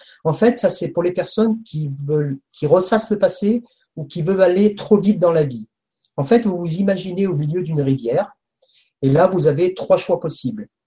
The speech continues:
Soit vous pouvez remonter le courant, mais au bout d'un moment, évidemment, le courant va être plus fort que vous et vous allez,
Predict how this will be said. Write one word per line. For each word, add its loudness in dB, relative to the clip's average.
Soit 0
vous -2
pouvez 0
remonter 0
le -6
courant, -2
mais 2
au 4
bout 0
d'un 2
moment, 2
évidemment, 2
le -8
courant -2
va -4
être -14
plus -10
fort -10
que -6
vous -6
et -8
vous -6
allez, -2